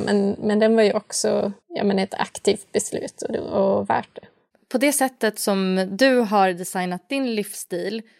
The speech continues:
Speaker 2: eh, hur mycket uppskattar du att du har sparat, eh, på att leva så här istället för som du levde innan?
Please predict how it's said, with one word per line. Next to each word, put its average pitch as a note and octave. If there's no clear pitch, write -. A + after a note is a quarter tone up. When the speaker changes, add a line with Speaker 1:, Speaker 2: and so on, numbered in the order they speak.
Speaker 2:
eh, G3+
hur A#3+
mycket C4
uppskattar A#3
du G#3
att G3+
du G#3
har G#3
sparat, A#3+
eh, G3
på F#3+
att G3
leva F#3+
så B3+
här A3+
istället F#3
för F#3
som F#3
du F#3
levde F3
innan? G#3+